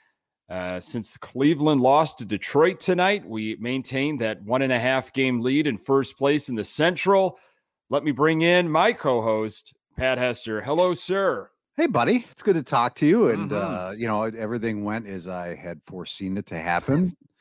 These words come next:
Speaker 2: The Sox
Speaker 1: <laughs>
Speaker 2: won, uh, two out of three.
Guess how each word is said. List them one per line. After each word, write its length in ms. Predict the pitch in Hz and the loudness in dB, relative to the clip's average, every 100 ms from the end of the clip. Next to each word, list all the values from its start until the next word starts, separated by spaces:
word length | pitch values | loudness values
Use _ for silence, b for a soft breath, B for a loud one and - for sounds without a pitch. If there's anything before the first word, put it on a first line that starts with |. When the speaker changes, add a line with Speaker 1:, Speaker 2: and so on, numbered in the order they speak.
| _ 139 | _ -6
Speaker 2:
The 100 | - | -2
Sox 580 | - 107 87 - - - | 2 4 4 0 -6 -6
Speaker 1:
<laughs> 80 | |
Speaker 2:
won, 400 | 120 95 98 95 | -2 2 2 4
uh, 180 | 95 92 87 | 2 0 -2
two 220 | - 107 | 0 2
out 140 | 98 90 | 4 2
of 100 | 82 | -2
three. 440 | 107 110 160 220 | -2 2 2 0